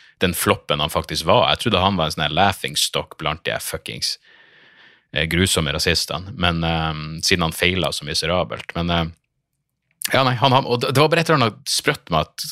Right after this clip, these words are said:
hvor enn mange navn, så var det vel den der Christchurch-skyteren og, eh, et par andre. Men, eh, at hvis det var en fem-seks navn, to av dem er norsk, det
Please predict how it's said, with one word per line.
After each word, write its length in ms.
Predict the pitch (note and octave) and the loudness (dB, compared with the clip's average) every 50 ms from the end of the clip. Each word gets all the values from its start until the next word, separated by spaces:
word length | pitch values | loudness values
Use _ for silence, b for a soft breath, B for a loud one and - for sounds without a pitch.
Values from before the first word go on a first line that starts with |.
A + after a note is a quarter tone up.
| - _ _ | -14 _ _
hvor 180 | - - B2 A#2+ | 0 2 4 4
enn 80 | B2 | 4
mange 200 | A2+ G2 F#2+ F#2 | 4 4 2 2
navn, 240 | F2+ F#2 G2 F#2+ E2+ | 4 4 2 2 2
så 80 | - G2+ | 2 2
var 120 | G2 F#2+ | 4 4
det 80 | F2+ F2 | 4 2
vel 80 | D#2+ | -2
den 80 | D#2 D#2 | -2 -4
der 80 | E2 - | -2 0
Christchurch-skyteren 1600 | - F#2 F#2+ - - - - G2 F#2+ F#2 - - - - - - - - - - - - - - F#2 F#2+ - - F#2+ F#2 F#2 F2 E2 - | 2 2 2 2 0 0 2 2 2 2 0 -4 -6 -8 -10 -16 -20 -20 -20 -14 -6 -2 0 2 2 0 2 2 2 2 2 0 -4 -6
og, 240 | - E2 D#2 D2+ D2+ | -6 -4 -2 0 0
eh, 160 | C#2+ C#2 C2+ C2 | 0 0 -2 -2
et 120 | - - | -4 -4
par 200 | - - F#2 D#2+ | 0 0 2 2
andre. 380 | D2 C#2+ D2+ D2+ D2+ C2+ C2+ - - b b b b b b b b b b b b b b b b b b b b b b b b b b b b b _ _ _ _ - | 2 0 -4 -4 -4 -6 -6 -6 -8 b b b b b b b b b b b b b b b b b b b b b b b b b b b b b _ _ _ _ 2
Men, 140 | B2+ C#3 | 2 2
eh, 160 | C#3 C3 C3+ C3 - - - - | 4 2 0 0 0 0 2 2
at 140 | C3 C3 C3 C3+ C3+ C3+ C#3 C#3 C#3+ D#3+ D3+ | 2 2 0 -2 -4 -4 -2 -2 -2 -2 0
hvis 100 | C#3+ C3+ | 0 2
det 80 | - D3 | 4 6
var 80 | D3+ | 6
en 80 | C#3 A#2+ | 6 4
fem-seks 400 | - C#3+ C#3 B2 - A#2+ G#2 - | 2 0 0 0 0 0 0 2
navn, 200 | - B2+ - - - | 2 2 2 2 0
to 220 | - - F#3+ E3 G#2+ | -4 -4 -4 -4 -4
av 80 | F2 | -4
dem 140 | F2 F2 F2+ | -4 -4 -2
er 40 | F#2 B2 | 0 0
norsk, 400 | - - - - - - - - - - | 2 4 2 2 2 0 -4 -6 -4 -4
det 120 | B2 | -2